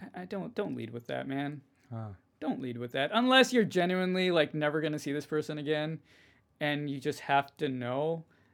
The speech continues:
Speaker 1: First of all, it doesn't matter if you're never gonna see them again, then their
Speaker 2: Hmm.
Speaker 1: origin doesn't, what does it matter? They're humans and they're trying to live in this world with you. Uh, you know, we're, maybe we're at a shopping, you know, at Target or whatever,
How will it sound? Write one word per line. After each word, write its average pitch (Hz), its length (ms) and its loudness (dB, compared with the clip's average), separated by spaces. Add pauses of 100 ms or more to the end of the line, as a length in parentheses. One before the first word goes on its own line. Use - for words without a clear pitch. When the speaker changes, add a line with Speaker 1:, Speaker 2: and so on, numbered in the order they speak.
(360)
Speaker 1:
First 208 220 2
of 196 100 -4
all, 202 420 2
it 170 140 -12
doesn't 175 260 -6
matter 160 220 -2
if 131 100 -4
you're 151 80 -4
never 151 140 -6
gonna 147 100 -4
see 151 160 -8
them 160 160 -8
again, 160 320 -8
then 143 300 -4 (180)
their 127 200 -2
Speaker 2:
Hmm. 156 60 -2
Speaker 1:
origin 170 300 -2
doesn't, 170 300 -8 (100)
what 180 80 -6
does 190 140 -10
it 165 60 -6
matter? 139 560 -10 (200)
They're 135 120 -8
humans 139 460 -8
and 127 80 -4
they're 127 140 -2
trying 147 240 -4
to 147 80 -2
live 143 220 -2
in 147 80 -6
this 139 160 -8
world 135 340 -4 (300)
with 151 200 -4
you. 113 220 -10 (540)
Uh, 131 40 -6
you 123 80 -2
know, 131 140 0
we're, 151 140 -4
maybe 143 240 -4
we're 147 140 4
at 143 100 4
a 139 40 -2
shopping, 139 500 -2 (280)
you 135 120 -4
know, 131 120 -2
at 127 160 -6
Target 127 340 0
or 123 100 -4
whatever, 113 380 -6